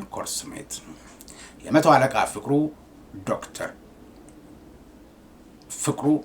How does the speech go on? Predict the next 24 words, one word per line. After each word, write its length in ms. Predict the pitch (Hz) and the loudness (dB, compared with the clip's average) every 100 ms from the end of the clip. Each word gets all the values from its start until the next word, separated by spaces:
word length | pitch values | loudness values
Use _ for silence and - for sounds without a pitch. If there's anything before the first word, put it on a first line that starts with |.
| - - - | -6 -20 -14
ማሩ 320 | 90 73 67 - - - - - - - - | -10 -8 -10 -12 -18 -20 -20 -20 -16 -12 -4
የአየር 380 | 175 - 226 214 | 2 8 10 10
ኃይል 160 | 185 156 | 10 8
አባል 260 | 143 131 110 | 8 6 4
ሆነው 300 | 143 135 214 | 4 6 4
ካዴት 340 | - 131 123 - | 6 4 4 0
ኮርስ 240 | - 139 - | 2 2 2
ሲገቡ 320 | 147 156 165 233 | 4 4 4 4
የተቀጠሩበት 800 | 160 147 131 - 117 101 85 92 | 2 2 -2 -2 -4 -4 -6 -4
መለያ 340 | 117 123 82 76 | -2 -2 -2 -6
ቁጥር 280 | - 123 156 - | -6 -2 -2 0
አንድ 200 | 117 98 | -2 -2
መቶ 180 | 95 107 | -6 -8
ስልሳ 360 | - 123 - 90 | -6 -6 -8 -8
ሰባት 400 | - 101 131 135 - | -6 -2 -2 -2 -8
ህዝባር 360 | 101 - 73 - | -12 -10 -10 -10
ስልሳ 360 | - - - - | -12 -10 -10 -10
ዘጠኝ። 360 | 67 - - - - - - - - - - - - | -14 -14 -16 -16 -20 -20 -20 -20 -20 -20 -20 -20 -16
ዶክተር 440 | 76 87 - 131 165 - - 90 | -10 -10 -4 -2 -2 -4 -18 -14
ፍቅሩ 280 | - 104 73 71 | -12 -10 -10 -10
ማሩ 260 | 71 64 - - 62 - - - - 80 | -10 -10 -12 -14 -16 -18 -20 -20 -20 -12
ጀግና 300 | 78 - 123 139 - - - - | -10 -8 -4 -4 -4 -18 -18 -10
ወታደር፣ 760 | - - - - - - - - - - - - - - | -8 -8 -10 -14 -14 -12 -12 -12 -18 -18 -16 -14 -14 -6
ጀግና 320 | - 156 147 | 4 4 6